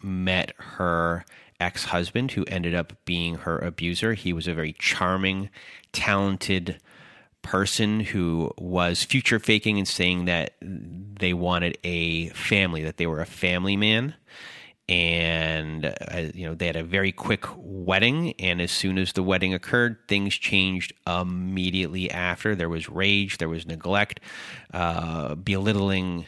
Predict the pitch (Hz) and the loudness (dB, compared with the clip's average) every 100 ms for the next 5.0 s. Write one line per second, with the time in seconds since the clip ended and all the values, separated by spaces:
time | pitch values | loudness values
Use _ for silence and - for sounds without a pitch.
0 | - - 87 78 58 - - 85 80 82 | -12 -14 -10 -8 -8 -10 -12 -10 -8 -6
1 | 82 - - 107 101 87 80 85 - 101 | -2 -2 2 2 2 2 -2 -2 2 2
2 | 98 90 82 85 82 85 - 87 87 98 | 2 -2 -4 -6 -6 -6 -4 -4 2 4
3 | 107 101 95 92 95 92 90 90 90 87 | 6 4 2 0 0 2 2 2 0 0
4 | 85 90 - - - - - 85 82 | -2 -6 -12 -16 -16 -16 -10 -6 -4